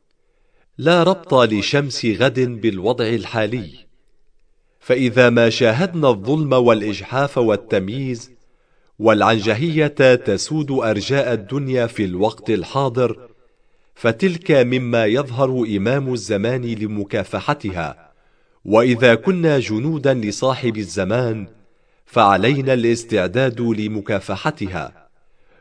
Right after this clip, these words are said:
وإن أعظم واجب يتحمله المنتظرون لإمام الزمان هو الجهوزية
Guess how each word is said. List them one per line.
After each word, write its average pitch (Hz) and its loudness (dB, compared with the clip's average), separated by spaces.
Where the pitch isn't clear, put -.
وإن 123 2
أعظم 143 2
واجب 123 2
يتحمله 113 -2
المنتظرون 107 -6
لإمام 104 -4
الزمان 113 -4
هو 127 6
الجهوزية 107 -4